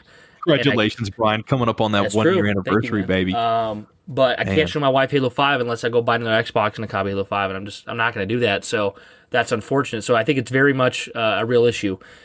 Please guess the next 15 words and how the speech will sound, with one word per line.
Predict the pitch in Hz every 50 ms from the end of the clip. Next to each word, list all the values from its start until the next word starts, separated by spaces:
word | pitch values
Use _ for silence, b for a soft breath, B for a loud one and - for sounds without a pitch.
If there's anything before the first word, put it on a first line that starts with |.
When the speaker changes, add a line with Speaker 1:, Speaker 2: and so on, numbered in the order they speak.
| B B
Speaker 2:
First | - - 214 202 -
response | 220 180 - - 170 160 165 165 - - -
is | 135 135 123 -
from | - - 131 127 120 120 120 - - - 147 117 104
Dest | - 139 139 147 175 - - - - - _ -
at, | 110 110 110 110 - - - b b b b b b b b b b b _ -
I |
think | 113 131 117
it's | 123 110 -
Jose | - 139 135 123 135 127 123
Beltrans. | 110 113 113 135 - - 156 143 147 160 180 185 - B B B B B B B B B B B B B B B B B B B - - - -
And | - 123 120 117 113 117 113 113 117 113 110 -
Speaker 1:
Okay. | 110 120 - _
Speaker 2:
they | 127 117 107
said, | - - 127 120 113 104 -